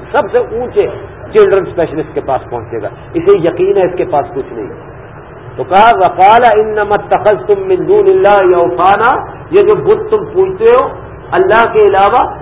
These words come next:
مودۃ بینکم فی الحیات الدنیا، اصل کہانی یہ ہے کہ یہ دنیا میں تمہارا جوڑ ہے، مزے،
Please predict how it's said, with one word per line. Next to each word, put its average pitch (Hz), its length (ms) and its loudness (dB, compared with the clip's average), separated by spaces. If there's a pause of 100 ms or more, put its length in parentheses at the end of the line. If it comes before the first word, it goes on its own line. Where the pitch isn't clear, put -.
مودۃ 262 840 0
بینکم 220 460 0
فی 202 180 2
الحیات 185 540 4
الدنیا، 156 680 0 (240)
اصل 226 300 2
کہانی 214 400 0
یہ 220 340 4
ہے 240 180 4
کہ 277 60 -4
یہ 262 120 0 (120)
دنیا 226 220 0
میں 196 100 -2
تمہارا 165 420 -2
جوڑ 165 240 0
ہے، 104 340 -6 (580)
مزے، 190 520 2